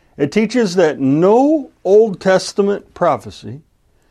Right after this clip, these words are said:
and no other writer of Scripture speaks of the rapture or the catching away of the church, the body of Christ, to heaven. That teaches us that Matthew twenty-four is not talking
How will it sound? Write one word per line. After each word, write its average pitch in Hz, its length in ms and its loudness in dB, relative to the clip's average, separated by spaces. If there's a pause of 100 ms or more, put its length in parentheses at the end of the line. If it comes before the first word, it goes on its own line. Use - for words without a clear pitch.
(320)
and 156 480 2
no 254 420 4
other 208 540 4
writer 175 480 2
of 139 260 -6
Scripture 127 720 -6
speaks - 640 -6
of 160 280 -6
the 180 120 -4
rapture 139 520 -4
or 127 160 -8
the 117 120 -12
catching 165 480 -8
away 120 460 -4 (340)
of 123 200 -4
the 123 80 -4
church, 117 400 -8
the 127 100 -8
body 113 320 -8
of 110 160 -12
Christ, 107 460 -10
to 123 80 -14
heaven. 127 340 -14 (960)
That 214 300 -2
teaches 220 520 0
us 107 400 -8 (400)
that 131 280 0
Matthew 170 580 -2
twenty-four 185 760 -2 (580)
is 123 320 -2
not 160 600 -4
talking 107 520 -4